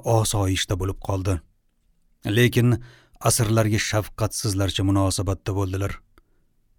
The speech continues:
Iblis hatto "Ularni tamomila yo'q qilish kerak", deb o'ylar edi. Endi shohning yo'lboshchilariga qaytamiz. Ular o'z chodirlariga qaytib kelganlaridan keyin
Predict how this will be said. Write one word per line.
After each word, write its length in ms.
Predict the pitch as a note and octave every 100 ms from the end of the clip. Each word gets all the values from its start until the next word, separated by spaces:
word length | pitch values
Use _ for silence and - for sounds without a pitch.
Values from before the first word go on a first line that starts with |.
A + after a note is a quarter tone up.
| -
Iblis 320 | B2 A2 G#2 -
hatto 400 | A#2+ - D#3 E3+ - _ _ _ _ _ _ _ _ _ -
"Ularni 500 | G#2+ G#2+ G#2 A#2 D#3 -
tamomila 680 | A#2 A#2 B2 C3 C3 C3+ B2+ G2
yo'q 240 | A#2 C3 -
qilish 340 | D3 D3+ - -
kerak", 400 | A#2 G#2+ G2+ - - _ _ _ _ _ -
deb 300 | F#2+ A#2 A2 -
o'ylar 340 | A#2 G2+ G#2
edi. 180 | G2 F2+ - _ _ _ _ _ _ _ _ _ _ _ _ _ _ _ -
Endi 320 | A#2+ A#2+ F3 F#3 - -
shohning 540 | - C3+ B2 D#3+ D3
yo'lboshchilariga 800 | G#2+ C3 B2 A#2+ - C3+ B2+ A#2
qaytamiz. 480 | A2 G#2+ G#2+ G2 - - - _ _ _ _ _ _ _ _ _
Ular 200 | B2+ C#3+ F3
o'z 220 | F#3 F#3+
chodirlariga 760 | - - C3 B2+ B2+ B2 A#2+ C3
qaytib 400 | - A#2+ A#2+ - -
kelganlaridan 680 | A2+ A2 G#2+ G#2+ F#2+ G2+
keyin 440 | - - F#2+ F3+